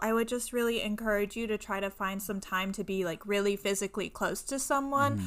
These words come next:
Speaker 1: whether that's in a car or outside a car. If you wanna get close to a car that's driving, that works
Speaker 2: Okay,
Speaker 1: too.
Speaker 2: maybe I just need to practice, I think might just be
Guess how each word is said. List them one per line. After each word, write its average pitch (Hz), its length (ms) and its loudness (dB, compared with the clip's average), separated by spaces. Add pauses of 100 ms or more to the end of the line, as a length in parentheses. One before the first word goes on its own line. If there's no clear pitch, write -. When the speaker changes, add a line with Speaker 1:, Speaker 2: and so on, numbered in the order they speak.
(200)
Speaker 1:
whether 202 300 6
that's 190 200 2
in 208 140 2
a 190 60 -2
car 196 500 8
or 185 160 4
outside 180 520 2
a 202 80 6
car. 214 300 6
If 202 160 0
you 202 140 2
wanna 196 220 4
get 180 200 -4
close 202 400 2
to 208 140 4
a 185 60 2
car 190 280 2
that's 185 260 -4
driving, 202 600 2
that 196 200 4
works - 400 -2
Speaker 2:
Okay, 196 180 6
Speaker 1:
too. 190 120 8
Speaker 2:
maybe 160 160 8
I 170 80 10
just 151 140 6
need 143 140 8
to 110 60 2
practice, 101 500 4
I 95 80 4
think 95 220 0
might 95 160 2
just - 220 -8
be 87 260 -2